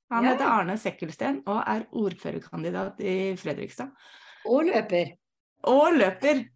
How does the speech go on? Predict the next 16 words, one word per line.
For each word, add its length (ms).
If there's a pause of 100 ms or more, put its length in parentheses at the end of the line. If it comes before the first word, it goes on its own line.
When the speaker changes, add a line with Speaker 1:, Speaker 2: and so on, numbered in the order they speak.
(200)
Speaker 1:
Så 180
Speaker 2:
<laughs> 140
Speaker 1:
hvordan 100
han 140
får 140
tid 220
til 100
alt 260
det, 200
det 160
lurer 140
jeg 200
på. 140 (140)
<laughs> 1600
Speaker 2:
Veldig 300
bra. 260